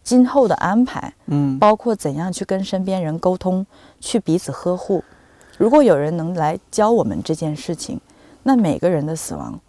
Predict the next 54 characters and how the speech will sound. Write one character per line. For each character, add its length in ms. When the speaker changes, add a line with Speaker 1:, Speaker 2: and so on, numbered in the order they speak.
Speaker 1:
都 160
可 160
能 180
比 140
我 80
们 160
现 220
在 160
有 260
的 140
更 200
加 160
的 140
平 240
和 260
和 360
安 220
详， 260
Speaker 2:
对。 120
对。 80
Speaker 1:
甚 160
至 60
是 80
快 240
乐 140
的、 140
圆 180
满 180
的。 140
Speaker 2:
这 120
属 180
于 100
一 60
种 140
死 180
亡 220
教 240
育， 180
当 160
然 80
你 80
说 180
的 160
可 160
能 140
是 180
医 140
院 180
里 120
的 100
死 160
亡 220
教 240
育。 120